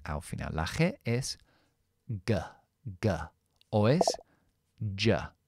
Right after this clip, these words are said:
J, dependiendo lo que viene después. Si va al final de palabra es G, o incluso lo podéis dejar sin voz y dejarlo como una K, que la G sin voz es K. Entonces, yo podría decir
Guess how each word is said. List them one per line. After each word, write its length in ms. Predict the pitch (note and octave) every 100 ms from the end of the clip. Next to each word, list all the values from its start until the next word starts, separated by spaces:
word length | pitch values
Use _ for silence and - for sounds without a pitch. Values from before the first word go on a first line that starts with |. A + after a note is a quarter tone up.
| -
J, 480 | F#2+ G2 F#2+ - -
dependiendo 540 | - E2+ E2+ F#2+ G2+ G#2+
lo 100 | G2+
que 100 | F2
viene 240 | F2+ F#2
después. 560 | F2 E2+ - C#3 - - - - -
Si 160 | - -
va 140 | C#3+
al 80 | F3+
final 240 | E3 C#3
de 80 | G#2+
palabra 420 | F#2+ C#2+ C2+ D#2+ -
es 320 | A2+ C#3+ - - _ _ _ _ _ A#2
G, 440 | G2+ A2 D2+ D2+ - - - -
o 160 | B2+
incluso 640 | F3 F#3+ A#3+ G3+ - D3 - - - - - _ _ _ _ _ -
lo 120 | F2+ E2+
podéis 240 | F#2+ G#2+
dejar 320 | G#2 G2 D#2+
sin 320 | - - D3+
voz 320 | G2+ D2+ - - - _
y 100 | F#2+
dejarlo 320 | E2 G2+ G#2+
como 160 | G#2+ F2+
una 160 | D#2+
K, 300 | - D2 - _ - - _ _
que 100 | E2
la 100 | D#2+
G 280 | - G#2+ C3+ -
sin 240 | - F2
voz 240 | F#2+ A#2+ -
es 140 | G2+ -
K. 220 | E2 - - - - -
Entonces, 480 | F2 D#2 E2 - -
yo 220 | - F2+ E2
podría 400 | G2 G2 G#2+ G#2+
decir 480 | A2 C#3 A#2 D3+